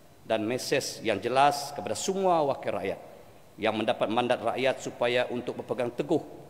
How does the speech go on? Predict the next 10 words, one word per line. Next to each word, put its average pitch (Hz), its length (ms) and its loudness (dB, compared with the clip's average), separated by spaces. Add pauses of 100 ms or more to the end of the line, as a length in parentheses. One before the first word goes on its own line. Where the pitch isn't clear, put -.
(240)
kepada 110 240 0
prinsip 151 720 0
parti 139 480 0
yang 117 100 2
diwakili, 101 540 -2 (640)
di 107 80 -2
samping 117 800 0
melindungi 135 560 0
kepercayaan 139 640 2
tinggi 147 380 0